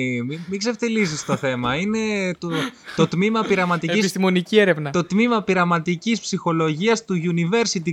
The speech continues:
Speaker 1: College του Λονδίνου.
Speaker 2: Εντάξει, άμα είναι αυτό, εντάξει. Δεν μπορώ να μιλάω.
Speaker 1: Ναι, δεν είναι το πείραμα του κάθε ταξιτζή.
Speaker 2: Δηλαδή, να μην, ε, προτείνω εγώ μια ελληνική βερσιόν, έτσι, που εμείς οι Έλληνες καφιόμαστε και ότι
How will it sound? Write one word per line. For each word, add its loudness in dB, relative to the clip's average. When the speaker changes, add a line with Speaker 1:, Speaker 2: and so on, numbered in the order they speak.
Speaker 1:
College 2
του -2
Λονδίνου. 2
Speaker 2:
Εντάξει, 2
άμα 2
είναι 2
αυτό, -2
εντάξει. -2
Δεν -4
μπορώ -2
να -6
μιλάω. -8
Speaker 1:
Ναι, -2
δεν 0
είναι 0
το -4
πείραμα 0
του -14
κάθε -2
ταξιτζή. -6
Speaker 2:
Δηλαδή, -2
να 2
μην, 0
ε, 0
προτείνω 0
εγώ 0
μια 0
ελληνική -4
βερσιόν, -2
έτσι, -4
που -4
εμείς -2
οι -4
Έλληνες -4
καφιόμαστε -6
και -6
ότι -6